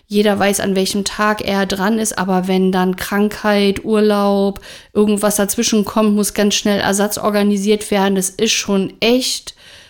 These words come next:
ähm, eine große Aufgabe, das organisatorisch hinzubekommen. Vormittags fährt ein Team rum und sammelt die Lebensmittel ein. Dann kommt die nächste Schicht, die das, die Lebensmittel sortiert und, äh, sichtet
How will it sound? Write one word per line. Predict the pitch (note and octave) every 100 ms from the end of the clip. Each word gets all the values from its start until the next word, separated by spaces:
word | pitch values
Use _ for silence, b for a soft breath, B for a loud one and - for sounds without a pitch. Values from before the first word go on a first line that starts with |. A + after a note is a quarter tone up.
| B
ähm, | - G3+ G3+ G3+ G3
eine | - F#3+ G3
große | G3 A#3+ - -
Aufgabe, | F#3+ G#3+ - A#3+ B3+ B3 C4 C4
das | A3 -
organisatorisch | G3+ G3+ G3+ G3 F#3+ F#3 - A#3 A3 G#3 G3 -
hinzubekommen. | C4 C#4 G#3+ G3+ - - G#3+ A3+ C#4+ D#4+ B B B B
Vormittags | - G#3+ G#3 G#3 G3+ G3 -
fährt | - G#3 G3+ -
ein | G3 G3 G3
Team | - G#3+ G#3
rum | G3 G3
und | G3
sammelt | F#3+ F#3+ G3 F#3
die | F#3+
Lebensmittel | F#3 G3+ G3 - G3 G#3+ -
ein. | G3+ A3+ A#3 A#3 A#3
Dann | G#3+ G3 F#3+ F#3+
kommt | F#3 G#3+ G3+ F#3+
die | G#3
nächste | G3+ G#3 A3 - A3
Schicht, | - A#3 G#3+ - -
die | G3+
das, | G3+ G3 G3 - B B B -
die | G#3
Lebensmittel | G#3 G#3 - G#3+ G3+ G#3 G3+ G3
sortiert | G3 G#3 G3+ - - A3 A3+ A3 G#3+ G#3+ -
und, | - G3 G3+ G3 G3 -
äh, | G#3
sichtet | G3 A3 A3+ - - G#3+ G#3 G#3